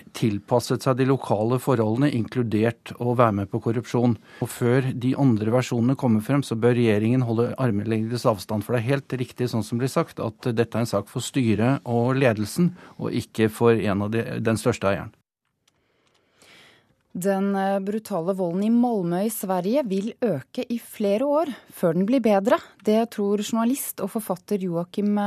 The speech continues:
Speaker 2: Palmqvist, som har skrevet boken Mafiakrigen om organisert kriminalitet i Malmö. I går kveld møttes venner for å minnes, eh, det sjette drapsofferet i byen på to måneder. Ihab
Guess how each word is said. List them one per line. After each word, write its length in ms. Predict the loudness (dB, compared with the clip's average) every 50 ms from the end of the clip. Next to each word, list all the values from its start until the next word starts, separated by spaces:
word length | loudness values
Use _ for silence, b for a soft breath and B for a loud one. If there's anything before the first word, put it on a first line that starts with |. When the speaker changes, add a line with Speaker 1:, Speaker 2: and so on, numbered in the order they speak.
| -2 -4 -6
Speaker 2:
Palmqvist, 720 | -6 -4 -4 -2 -4 -4 -4 -4 -2 -2 -2 -2 -4 -4
som 220 | -4 -4 -2 -2 0
har 160 | 0 -2 -4
skrevet 400 | -4 -6 -6 -6 -4 -4 -6 -8 _ -10
boken 400 | -10 -10 -10 _ -6 -4 -2 0 0
Mafiakrigen 960 | 0 -2 -4 -6 -8 -6 -6 -6 -4 -4 -6 -6 -6 -4 -2 0 2 4 2 2 0
om 240 | -2 -4 -4 -4 -4 -4 -6
organisert 720 | -8 -6 -4 -4 -4 -4 -6 -8 -8 -8 -8 -8 -10 -12
kriminalitet 720 | -10 -8 -6 -4 -4 -4 -4 -4 -4 -4 -6 -6 -6 -6 -6
i 80 | -4
Malmö. 400 | -2 -2 -2 -4 -6 -8 -8 -10 -16 B B B B B B
I 60 | -2
går 300 | 2 4 4 4 4 2 2
kveld 240 | 2 2 4 4
møttes 400 | 4 2 2 0 -4 -6 -4 -2
venner 320 | -2 0 0 0 0 -2 -4
for 220 | -4 -4 -4 -2 0
å 0 |
minnes, 540 | 0 0 0 0 -2 -2 -4 -4 -4 -4 -2
eh, 80 | -2
det 160 | -2 -2 -2 -4
sjette 480 | -2 -4 -4 -6 -6 _ -2 0 0
drapsofferet 720 | 2 0 -2 -2 -4 -6 -6 -6 -4 -2 -2 0 0 0 -2
i 80 | -2
byen 240 | -2 0 0 0 -2
på 140 | -4 -6 -8
to 180 | -4 0 2
måneder. 540 | 4 4 4 4 4 2 4 4 4 4 2 B B B B B B B B B B
Ihab 420 | -2 -2 -2 0 0 0 0 -2